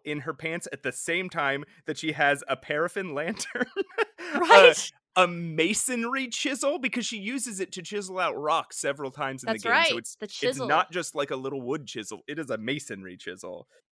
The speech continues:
Speaker 2: Uh, sometimes, like, a bucket, a whole bucket of milk.
Speaker 1: A whole
Speaker 2: A whole
Speaker 1: bucket of
Speaker 2: bucket of,
Speaker 1: milk.
Speaker 2: a whole bucket of milk.
Speaker 1: That she has at the same time as she has the fiddle. Yes.
Speaker 2: I'm gonna say thirty pounds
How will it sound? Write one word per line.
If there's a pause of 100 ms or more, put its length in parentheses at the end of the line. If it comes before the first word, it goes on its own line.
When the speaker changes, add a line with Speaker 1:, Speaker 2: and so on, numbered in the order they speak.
(280)
Speaker 2:
Uh,
sometimes,
like,
a
bucket,
a
whole
bucket
of
milk. (180)
Speaker 1:
A
whole
Speaker 2:
A
whole
Speaker 1:
bucket
of
Speaker 2:
bucket
of,
Speaker 1:
milk.
Speaker 2:
a
whole
bucket
of
milk. (380)
Speaker 1:
That
she
has
at
the
same
time
as
she
has
the
fiddle. (120)
Yes.
Speaker 2:
I'm (160)
gonna
say
thirty
pounds